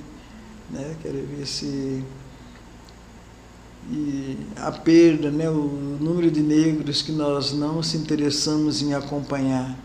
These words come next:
a grande perda, né, o número maior,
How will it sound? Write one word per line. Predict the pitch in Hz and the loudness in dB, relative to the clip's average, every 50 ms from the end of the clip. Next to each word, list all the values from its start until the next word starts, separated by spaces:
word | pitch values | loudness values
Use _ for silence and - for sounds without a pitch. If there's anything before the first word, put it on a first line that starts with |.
| - - - - - - - - - - - - | -18 -20 -20 -20 -20 -20 -20 -20 -20 -20 -18 -12
a | - 131 | -8 -6
grande | 131 139 147 160 175 185 185 170 170 | -4 0 2 4 4 4 4 2 0
perda, | - - 147 151 151 156 156 147 135 135 135 127 123 123 - - - - - | -2 2 4 6 6 6 6 4 0 0 -2 -2 -4 -6 -10 -14 -18 -12 -6
né, | 127 139 143 | -4 -2 -2
o | 143 139 | -2 -2
número | 139 143 143 147 151 151 | -2 0 0 0 2 2
maior, | 151 147 143 139 139 135 139 143 143 143 | 2 0 0 0 0 0 2 0 0 -2